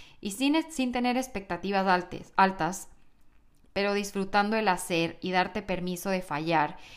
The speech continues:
y tal, tal vez también darte un break si es que es necesario y recordarte por qué lo haces. Recuerda que es tu hobby,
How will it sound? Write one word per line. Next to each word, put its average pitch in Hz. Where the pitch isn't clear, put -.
y 190
tal, 190
tal 185
vez 196
también 214
darte 202
un 185
break 180
si -
es 190
que 202
es 185
necesario 175
y 214
recordarte 190
por 196
qué 196
lo 175
haces. -
Recuerda 226
que 175
es -
tu 208
hobby, 165